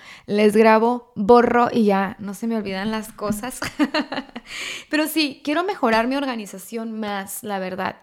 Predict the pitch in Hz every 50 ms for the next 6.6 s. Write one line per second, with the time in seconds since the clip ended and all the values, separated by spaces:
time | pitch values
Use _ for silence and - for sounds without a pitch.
0 | _ _ - - 240 240 247 247 247 - 262 240 240 233 - - - 220 220 214
1 | 214 226 208 - 220 220 220 - - 208 - - 165 _ _ _ _ _ _ _
2 | _ _ _ _ - - _ _ _ - - - - _ - 202 214 277 302 302
3 | 302 - 349 311 294 277 - - - 202 190 185 185 185 - - - - 214 -
4 | 240 233 247 269 254 - 226 202 - 226 220 - 220 208 190 196 196 202 220 262
5 | - - - 208 202 196 196 202 202 202 185 - 190 185 190 196 196 196 196 196
6 | 196 202 - - _ _ - - 180 185 208 240